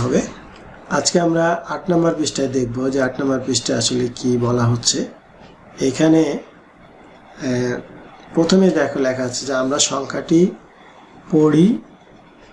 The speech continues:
তিরাশি হাজার চারশত তিয়াত্তর এবং লিখি এইভাবে। আমরা যেটা, আহ, এই পূর্বে যে আমরা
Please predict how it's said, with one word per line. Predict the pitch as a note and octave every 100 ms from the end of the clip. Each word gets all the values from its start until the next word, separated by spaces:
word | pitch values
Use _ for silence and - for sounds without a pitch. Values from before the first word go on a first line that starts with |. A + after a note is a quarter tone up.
| _ -
তিরাশি | D3 D#3 D#3+ F3 C#3+
হাজার | C#3+ C#3 D3+ F#3 - -
চারশত | C#3 C#3 - C#3+ C3+ D#3 D3
তিয়াত্তর | D3 C#3 C3+ - D#3+ C#3 C3+
এবং | B2+ C3 B2+
লিখি | D3+ D#3+ - D#3 G3 D3+
এইভাবে। | A#2 A2+ A#2 - - - - G3
আমরা | G3 F#3
যেটা, | E3 E3+ D#3+
আহ, | D3+ - - - - - - D#3 C#3 C3+ D#3 C#3
এই | A#2+
পূর্বে | D3 C3+ C#3
যে | B2+ B2+ B2+ - - - - - - - - -
আমরা | C3 B2+